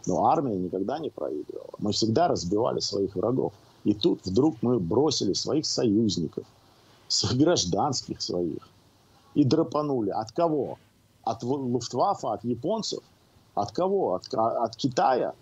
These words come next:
От бородачей, которые не умеют писать и читать, и вооружены калашами. И бросили своих союзников нато. Конечно же, нато, и когда они кричали всё время, что Трамп разбивает нато, Трамп уничтожает. Какое нато теперь?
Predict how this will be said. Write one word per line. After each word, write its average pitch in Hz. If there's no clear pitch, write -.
От 131
бородачей, 160
которые 160
не 156
умеют 165
писать 175
и 135
читать, -
и 151
вооружены 156
калашами. 139
И 170
бросили 170
своих 160
союзников 135
нато. 113
Конечно 131
же, 110
нато, 110
и 95
когда 101
они 107
кричали 107
всё 113
время, 104
что -
Трамп 110
разбивает 95
нато, 156
Трамп 107
уничтожает. 110
Какое 226
нато 208
теперь? 98